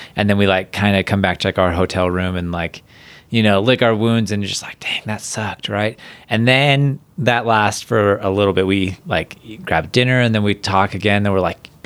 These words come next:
"Dang, you know what? Screw them. Like, we're gonna freaking show those guys. Like, we're gonna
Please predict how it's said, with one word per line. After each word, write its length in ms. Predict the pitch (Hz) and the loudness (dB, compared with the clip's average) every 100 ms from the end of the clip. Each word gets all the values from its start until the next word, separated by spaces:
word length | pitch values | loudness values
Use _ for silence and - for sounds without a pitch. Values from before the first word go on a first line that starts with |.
| - - - | -20 -20 -10
"Dang, 320 | 156 147 147 143 | -2 0 0 2
you 100 | 143 | 2
know 80 | |
what? 160 | 143 - | 2 0
Screw 320 | - - 131 | -4 2 2
them. 220 | 107 92 92 | 2 0 -2
Like, 200 | 90 113 | -2 0
we're 140 | 117 | 2
gonna 160 | 143 160 | 2 0
freaking 360 | - 151 170 | -4 -4 -4
show 260 | - 113 95 | -4 -2 -2
those 180 | 85 - | -4 -6
guys. 340 | 95 87 - - | -6 -6 -8 -10
Like, 240 | 90 - | -8 0
we're 140 | 113 | 0
gonna 380 | 110 117 107 95 | 2 2 2 0